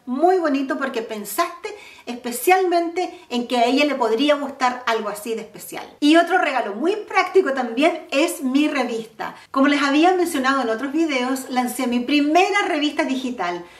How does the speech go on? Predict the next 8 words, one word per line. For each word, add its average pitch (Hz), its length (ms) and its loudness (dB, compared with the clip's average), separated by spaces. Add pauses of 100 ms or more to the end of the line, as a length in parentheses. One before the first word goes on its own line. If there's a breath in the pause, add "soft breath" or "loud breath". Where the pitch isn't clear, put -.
(160 loud breath)
Son 302 260 0
ochenta 269 400 0
y 247 180 -4
cuatro 370 500 2
páginas 214 640 -6
repletas 330 1200 0
de 226 320 2
tips 349 380 2